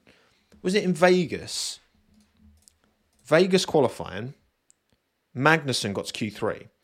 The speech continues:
with the old spec car. Sorry, with the new spec car. Yeah. Magnussen got to Q three in Vegas with a new spec car. Hulkenberg got to Q three in Abu Dhabi with the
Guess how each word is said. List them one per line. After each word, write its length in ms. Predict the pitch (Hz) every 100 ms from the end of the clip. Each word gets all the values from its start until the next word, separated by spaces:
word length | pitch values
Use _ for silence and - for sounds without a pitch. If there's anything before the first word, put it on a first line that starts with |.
| _
with 160 | 120 113
the 160 | 117 -
old 300 | 135 135 135
spec 320 | - - -
car. 300 | - 92 - - _ _ _ _ _ _ _
Sorry, 380 | - 139 98 87 - _ -
with 120 | 110
the 60 | 120
new 260 | 123 156
spec 340 | 143 - 87 -
car. 260 | - - - _ _ _ _ _ _ -
Yeah. 220 | 104 - _ _ - - _
Magnussen 360 | 135 185 208 190
got 120 | 156
to 60 | -
Q 160 | -
three 180 | 208 185
in 60 | 156
Vegas 320 | 147 135 120
with 100 | 110
a 40 |
new 160 | 107 113
spec 260 | - 95 -
car. 200 | 78 - _ _ - _ _ _ _ _ _ _ _ _
Hulkenberg 600 | 202 214 180 120 101 107
got 180 | - 110
to 100 | -
Q 220 | 120 139 123
three 440 | - 117 98 117 _ _ -
in 380 | 113 104 104 - _ -
Abu 200 | 107 107
Dhabi 500 | 165 160 107 110 127 -
with 120 | 104
the 160 | 113